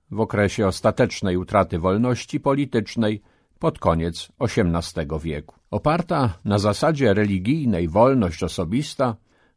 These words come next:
w dalszym ciągu dojrzewająca w atmosferze wiary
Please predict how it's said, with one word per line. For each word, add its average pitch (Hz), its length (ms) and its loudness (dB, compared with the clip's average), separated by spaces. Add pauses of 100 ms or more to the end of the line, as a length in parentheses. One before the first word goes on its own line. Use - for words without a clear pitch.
w 92 80 -6
dalszym 127 400 4
ciągu 147 340 2
dojrzewająca 113 840 4
w 98 40 2
atmosferze 104 640 2
wiary 107 540 2